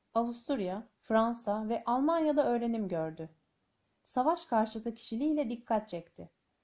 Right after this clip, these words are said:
Bin dokuz yüz on dokuz, bin dokuz yüz otuz dört yılları arasında Salzburg'da yaşadı. Nazilerin baskısı yüzünden Salzburg'u terk etmek zorunda kaldı. İlk şiirlerini bin dokuz yüz bir yılında yayımladı.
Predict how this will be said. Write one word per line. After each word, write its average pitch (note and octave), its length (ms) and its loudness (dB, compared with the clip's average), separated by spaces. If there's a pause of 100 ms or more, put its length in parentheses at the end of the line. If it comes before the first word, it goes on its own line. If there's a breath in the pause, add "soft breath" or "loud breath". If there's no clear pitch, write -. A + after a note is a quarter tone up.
(340)
Bin B3 160 2
dokuz D4 260 2
yüz D#4 120 2
on D#4+ 180 4
dokuz, G#3+ 340 -2
bin A#3 160 2
dokuz C#4+ 280 0
yüz C4+ 160 -4
otuz A#3+ 260 -4
dört D4+ 220 4
yılları A3+ 340 0
arasında E3+ 640 -4 (120)
Salzburg'da C4 720 2
yaşadı. F3 520 -4 (880)
Nazilerin C#4 540 2
baskısı G#3+ 420 -2
yüzünden F3+ 640 -4
Salzburg'u B3 720 -2
terk C4 280 -2
etmek G#3+ 320 -4
zorunda E3+ 420 -4
kaldı. D#3 400 -6 (720)
İlk D#4+ 200 2
şiirlerini F#3 720 -2
bin A3+ 200 2
dokuz C4 260 -2
yüz B3+ 180 -4
bir D4+ 120 2
yılında A3 400 0
yayımladı. D#3+ 640 -4